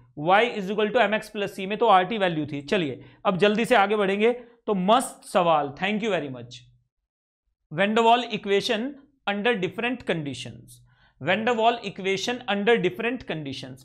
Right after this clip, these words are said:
पहली कंडीशन देखो Van der Waal इक्वेशन की बच्चों, फर्स्ट कंडीशन, पहली कंडीशन लीजिए ए, फर्स्ट कंडीशन में लीजिएगा बच्चों, at low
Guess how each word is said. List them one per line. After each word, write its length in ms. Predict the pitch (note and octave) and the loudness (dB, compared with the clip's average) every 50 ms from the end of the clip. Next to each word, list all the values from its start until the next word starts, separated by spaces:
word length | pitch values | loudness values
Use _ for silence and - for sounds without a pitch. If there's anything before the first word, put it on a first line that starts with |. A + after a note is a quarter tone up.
| _ _ - | _ _ -8
पहली 300 | F#3 E3+ G3+ B3 C#4 C#4 | -8 -6 -2 -2 0 0
कंडीशन 440 | C#4 A#3+ A3+ A3 A3+ - - A3 G3 | 0 -2 -2 -2 -4 -6 -6 -6 -8
देखो 320 | D#3+ C#3 - - - - - _ _ _ _ _ _ _ | -8 -8 -10 -12 -18 -18 -20 _ _ _ _ _ _ _
Van 280 | - C#3+ F#3+ G#3+ A#3 A#3 | 0 2 2 4 6 4
der 80 | A#3+ | 6
Waal 180 | A#3 A#3 B3 A#3+ | 6 6 6 6
इक्वेशन 360 | A3+ F3+ G#3+ G3 F#3 - D#3 C#3 | 2 2 2 0 0 0 -4 -8
की 120 | C3 C#3+ | -8 -4
बच्चों, 280 | C#3+ E3+ D#3+ - C3 A2+ - - - _ _ _ _ _ _ _ | -4 -4 -4 -4 -12 -14 -14 -18 -20 _ _ _ _ _ _ _
फर्स्ट 280 | A#3 C4 C4+ C4+ - - | 2 2 2 2 -2 -2
कंडीशन, 460 | B3+ A3 G#3 F#3+ F#3+ - - D3 A#2 A#2+ - - _ _ _ _ _ _ _ _ _ - | 0 0 0 -2 -4 -6 -6 -10 -12 -14 -18 -20 _ _ _ _ _ _ _ _ _ 4
पहली 260 | F3+ G3 A3+ A#3+ A#3 | 4 6 6 4 2
कंडीशन 380 | G#3+ A3+ G#3+ G#3+ A3+ - B3 A#3+ | 0 0 0 0 -2 -2 -2 -2
लीजिए 320 | A3+ G3+ G3 E3 G3 A3 | -2 -2 -4 -2 -2 -2
ए, 260 | A3+ A3+ - G#3 G3 F3 C3 A2+ - - - _ _ _ _ _ _ _ _ | -2 0 -2 -2 0 0 -2 -6 -10 -16 -20 _ _ _ _ _ _ _ _
फर्स्ट 240 | - A3+ B3+ B3+ - - | 4 4 4 4 0 -2
कंडीशन 380 | A#3 G#3+ G#3 A3+ - - A3+ | 0 0 0 -2 -2 -2 0
में 120 | A3+ A#3 A3+ | 0 2 2
लीजिएगा 380 | G#3+ G#3+ F#3 G#3+ G#3+ G#3+ A3+ | 2 2 2 2 4 4 4
बच्चों, 340 | G#3 G#3 G3+ - B3 A3 G#3+ A#3+ C#4 - - - _ _ _ _ - | 4 2 -2 -2 -2 0 0 0 -2 -4 -10 -20 _ _ _ _ 2
at 320 | G3+ G#3+ B3 C#4+ C#4 C4 A#3 | 4 6 4 4 2 0 -2
low 200 | A3 A3 A3+ B3+ | 2 4 4 4